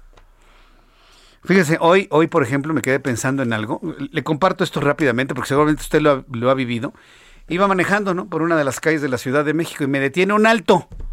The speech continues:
Y se me acerca al coche, fí-, fíjese, se, se va acercando una mujer que yo creo que no tenía más de veinte años, yo creo que tenía dieciocho años,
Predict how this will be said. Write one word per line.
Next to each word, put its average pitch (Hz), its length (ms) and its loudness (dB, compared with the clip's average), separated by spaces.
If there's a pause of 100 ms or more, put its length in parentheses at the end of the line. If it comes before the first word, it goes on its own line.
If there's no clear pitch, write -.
(680)
Y 160 80 -4
se 185 180 2
me 185 100 6
acerca 240 640 4
al 208 180 2
coche, 175 560 0
fí-, 160 160 -10
fíjese, 135 400 -8
se, 156 220 -8
se - 100 -14
va 170 60 -8
acercando 190 540 -2 (440)
una 240 280 2
mujer 208 560 0
que 156 80 -14
yo 220 100 0
creo 233 140 -4
que 262 100 -2
no 247 140 2
tenía 214 420 4
más 196 200 4
de 196 80 4
veinte 185 360 2
años, 147 240 -2
yo 170 100 -6
creo 170 120 -8
que - 20 -4
tenía 185 180 2
dieciocho 160 440 -2
años, 139 340 -6